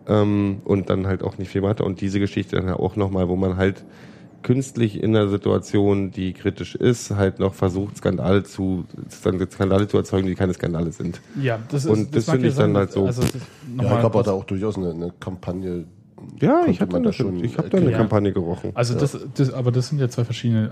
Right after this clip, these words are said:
Speaker 2: Sachen, ne? Also ob man aus dieser Sache jetzt raus zitiert, weil im Prinzip, also jeder, der irgendwie als Journalist da keinen Zutritt hat,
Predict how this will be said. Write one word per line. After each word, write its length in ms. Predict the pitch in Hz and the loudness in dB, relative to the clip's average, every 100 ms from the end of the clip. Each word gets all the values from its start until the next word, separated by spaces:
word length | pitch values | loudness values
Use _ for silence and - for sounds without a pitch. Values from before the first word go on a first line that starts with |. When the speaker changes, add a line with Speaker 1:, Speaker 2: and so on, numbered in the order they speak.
| 113 | -4
Speaker 2:
Sachen, 280 | 110 101 98 | -4 -4 -4
ne? 120 | 135 | -2
Also 200 | 123 107 | -2 -2
ob 80 | 120 | 2
man 120 | 123 | 4
aus 180 | 113 110 | 4 2
dieser 220 | 117 110 | 2 2
Sache 280 | 107 117 131 | 2 2 4
jetzt 200 | 113 - | 2 0
raus 180 | 110 110 | -2 -2
zitiert, 400 | - - 160 - | -8 0 0 2
weil 200 | 104 110 | 2 4
im 140 | 107 107 | 2 -2
Prinzip, 380 | 98 - 127 | -6 -6 -6
also 180 | 104 101 | -6 -4
jeder, 240 | 98 113 113 | 2 4 4
der 200 | 107 110 | 2 2
irgendwie 360 | 107 110 110 | 0 -2 -4
als 140 | 101 - | -6 -4
Journalist 300 | 101 117 - | -4 -4 -4
da 60 | |
keinen 180 | 107 98 | -6 -6
Zutritt 400 | - 123 - - | -4 -4 -6 -2
hat, 180 | 127 | -2